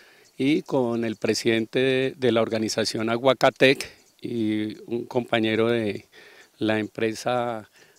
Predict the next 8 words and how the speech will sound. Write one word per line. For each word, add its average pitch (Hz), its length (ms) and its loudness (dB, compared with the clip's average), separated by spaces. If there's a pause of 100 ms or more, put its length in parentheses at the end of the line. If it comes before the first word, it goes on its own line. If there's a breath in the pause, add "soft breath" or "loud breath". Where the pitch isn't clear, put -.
(120)
Aprominca 135 680 0
que 104 680 0
ha 110 120 -6
estado 117 300 0
haciéndole 127 440 -2
seguimiento 107 800 -4
a, 107 300 -6 (560 loud breath)
a 110 580 -6